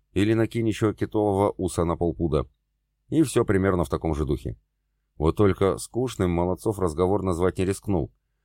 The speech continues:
Он уже присутствовал на подобных переговорах, когда работал в фирме отца в далёкой современности. Но и тогда его больше интересовал не разговор, а люди, как они ведут себя. Ведь на торгах и переговорах знание предмета важно,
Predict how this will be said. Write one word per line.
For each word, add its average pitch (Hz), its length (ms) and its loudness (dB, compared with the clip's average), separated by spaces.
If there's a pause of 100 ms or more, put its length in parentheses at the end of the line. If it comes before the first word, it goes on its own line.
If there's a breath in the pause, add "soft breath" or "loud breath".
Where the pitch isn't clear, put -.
(120)
Он 78 180 0
уже 80 200 4
присутствовал 80 680 2
на 76 100 0
подобных 78 460 0
переговорах, 82 600 0 (180)
когда 78 280 0
работал 85 360 2
в - 60 -8
фирме 90 300 0
отца 85 380 0
в 65 100 -8
далёкой 87 340 2
современности. 85 800 -2 (440)
Но 110 180 2
и 135 40 2
тогда 131 340 2
его 90 180 6
больше 92 300 2
интересовал 92 520 0
не 90 80 0
разговор, 95 540 0 (260)
а 98 140 0
люди, 113 420 2 (140)
как 113 240 0
они 98 180 0
ведут 107 300 0
себя. 65 340 -4 (640)
Ведь 78 220 -2
на 80 120 0
торгах 87 420 0
и 92 60 -2
переговорах 87 800 2
знание 98 500 -2
предмета 90 460 0
важно, 87 400 0